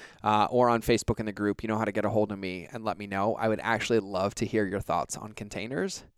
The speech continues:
But I think I'm gonna wrap the episode on that. Oh, and if you're still listening to this, I have an ask. I really, really do have an ask. I don't know. This is episode one hundred and forty-three, and I can't believe I've done a hundred and forty-three episodes in under a year, and I'm really stoked.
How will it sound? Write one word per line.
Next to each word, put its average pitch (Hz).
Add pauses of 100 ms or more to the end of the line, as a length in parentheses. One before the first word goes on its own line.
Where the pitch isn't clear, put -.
But 117
I 117
think 160
I'm 123
gonna 113
wrap 113
the 104
episode 98 (200)
on 101
that. 139
Oh, 156 (1300)
and 139
if -
you're 165
still 180
listening 151
to 131
this, 131
I 123
have 123
an 110
ask. 87 (240)
I 131
really, 127
really 117
do 104
have 104
an 95
ask. 82 (140)
I 123
don't 117
know. 104
This 123
is 123
episode 117
one 113
hundred 117
and 110
forty-three, 117 (120)
and 107
I 101
can't 107
believe 107
I've 98
done 104
a 95
hundred 107
and 101
forty-three 95
episodes 92
in 101
under 92
a 82
year, 110
and 104
I'm 92
really 95
stoked. -